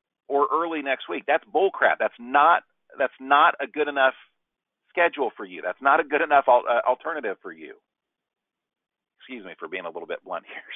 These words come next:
So, but, but you've gotta have a day and time. So you can start there. You can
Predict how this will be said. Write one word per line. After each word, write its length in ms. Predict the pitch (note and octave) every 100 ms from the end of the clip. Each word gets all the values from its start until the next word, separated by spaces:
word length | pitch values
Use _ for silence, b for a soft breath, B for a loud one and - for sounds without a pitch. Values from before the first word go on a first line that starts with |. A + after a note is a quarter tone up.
| -
So, 140 | F#3+ C#3+ B B B B
but, 120 | G3 -
but 80 | F#3
you've 180 | F3+ E3+
gotta 240 | F#3+ G3+ G#3+
have 180 | F#3 D#3+
a 60 | B2
day 200 | D3+ D#3
and 100 | C#3
time. 260 | - C#3 C3
So 260 | C3+ A#2 - _ _
you 100 | G#3
can 240 | - F3 C3+ -
start 360 | - G3+ D4 -
there. 240 | G#2+ E2+ A2
You 140 | D3+
can 140 | C#3+